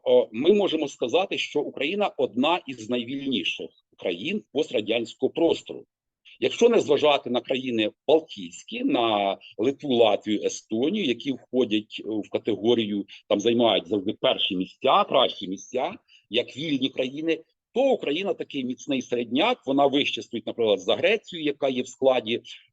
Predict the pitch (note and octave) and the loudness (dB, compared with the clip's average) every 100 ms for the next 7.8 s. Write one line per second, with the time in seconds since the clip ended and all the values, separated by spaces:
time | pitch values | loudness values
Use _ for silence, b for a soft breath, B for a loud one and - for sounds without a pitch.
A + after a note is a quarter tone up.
0 | - A#2 A#2 A2+ A2+ C#3 A#2 G#2 - C3+ | -6 0 2 2 -2 -6 -8 -6 0 2
1 | A#2 A#2+ A#2+ - B2 A#2+ G#2+ F#2+ - _ | 4 2 2 0 -4 -2 -4 -6 -12 _
2 | B B B B - C#3 C3 - D#3+ F#3+ | B B B B 0 2 2 2 6 8
3 | A#3 A#3 A3+ A3+ G#3+ - C#3+ C3+ B2+ A2 | 8 4 2 6 4 4 0 2 0 -2
4 | - C#3 - F3 D#3 C3 C3 - G#2+ C3 | -6 -4 2 4 2 2 -2 -2 -4 -2
5 | C3+ B2 A#2 A#2+ G#2 G2 D#3+ F#3+ - C#3 | -2 -2 -4 -4 -4 -4 -4 -4 -4 -4
6 | B2+ C#3 B2 A#2+ C3 - C#3 B2 G#2 A2+ | -4 -6 -10 -8 -10 -6 -2 -2 -2 -6
7 | - G#2 - - D3 G#3+ F#3 | -8 -12 -8 -2 0 0 -2